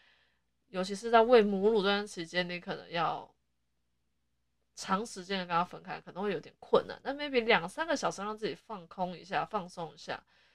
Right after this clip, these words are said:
就是必，必要的、必须的，它是可以让人充电这样。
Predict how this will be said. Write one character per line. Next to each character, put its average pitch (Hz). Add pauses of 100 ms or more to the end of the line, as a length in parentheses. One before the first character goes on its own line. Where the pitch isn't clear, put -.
(300)
就 214
是 190
必， 240 (200)
必 214
要 170
的、 - (120)
必 247
须 196
的， 185
它 233
是 269
可 233
以 -
让 190
人 -
充 165
电 165
这 -
样。 -